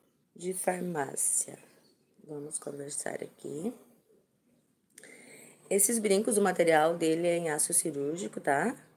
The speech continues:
Material excelente, tem bastante críticas quanto ao aço cirúrgico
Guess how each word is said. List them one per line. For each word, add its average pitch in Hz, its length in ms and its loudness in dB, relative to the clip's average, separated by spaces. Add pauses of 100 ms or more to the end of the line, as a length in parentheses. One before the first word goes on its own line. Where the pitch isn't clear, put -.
(560)
Material 151 480 0
excelente, 160 1080 0
tem 165 200 -4
bastante 160 340 -4
críticas 170 760 -4
quanto 147 500 -2
ao 139 420 0
aço 143 260 0
cirúrgico 180 800 0